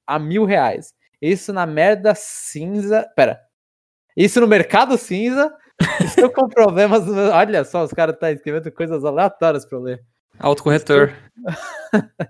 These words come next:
Speaker 1: <laughs> estou com problemas nos meus Joy-Cons pra, e gostaria de comprar, mas sem chance aqui no Brasil. Já comprei um Joy-Con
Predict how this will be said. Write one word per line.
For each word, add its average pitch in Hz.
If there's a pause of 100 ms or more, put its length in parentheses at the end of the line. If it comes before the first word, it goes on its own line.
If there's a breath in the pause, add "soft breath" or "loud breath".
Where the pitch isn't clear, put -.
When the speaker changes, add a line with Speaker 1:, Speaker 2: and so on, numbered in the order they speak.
(640 loud breath)
Speaker 1:
<laughs> -
estou 165
com 226
problemas 185
nos 175
meus 180
Joy-Cons 170
pra, 180
e 160
gostaria 165
de 160
comprar, 175
mas 127
sem 175
chance 180
aqui 175
no 180
Brasil. 156
Já 123
comprei 147
um -
Joy-Con 156